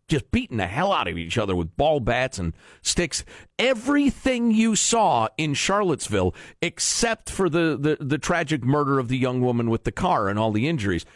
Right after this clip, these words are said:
other than that, it's been the same out here. It's been Charlottesville over and over again.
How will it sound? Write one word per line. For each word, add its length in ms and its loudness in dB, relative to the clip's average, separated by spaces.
other 220 0
than 100 0
that, 300 -2
it's 240 0
been 300 2
the 100 0
same 400 0
out 180 -4
here. 240 -2
It's 220 -2
been 220 0
Charlottesville 600 0
over 180 0
and 80 0
over 200 0
again. 320 -2